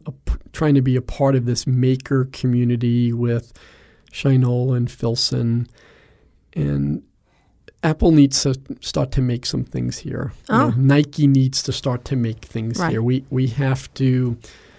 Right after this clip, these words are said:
Speaker 1: we have to have that social responsibility. Now, it's hard, and it, you'll take a step back in your business model.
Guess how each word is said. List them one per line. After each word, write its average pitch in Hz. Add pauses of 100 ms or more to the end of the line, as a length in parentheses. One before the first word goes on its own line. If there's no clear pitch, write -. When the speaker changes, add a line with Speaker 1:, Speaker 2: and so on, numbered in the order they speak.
(340)
Speaker 1:
we 135
have 135
to 139
have 139
that 131
social 143
responsibility. 131
Now, 120
it's -
hard, 185 (720)
and 135
it, 127 (340)
you'll 131
take -
a 113
step -
back 151
in 135
your 127
business 135
model. 165